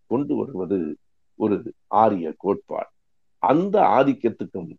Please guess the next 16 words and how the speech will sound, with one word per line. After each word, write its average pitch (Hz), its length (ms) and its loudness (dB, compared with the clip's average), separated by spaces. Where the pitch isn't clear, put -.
அவர்கள் 98 560 4
எதனை 127 460 0
பயன்படுத்துகிறார்கள் 101 920 0
என்றால், 113 320 2
சமஸ்கிருதம் 143 720 2
தான் 170 320 2
கடவுளின் 156 640 4
மொழி, 82 280 -8
தேவ 135 340 8
பாஷை, 82 380 -4
மற்றவையெல்லாம் 117 720 4
நீச 175 420 0
பாஷை - 400 -4
என்று 117 420 0
சொல்லுவதிலிருந்தே 101 880 2
அந்த 101 520 0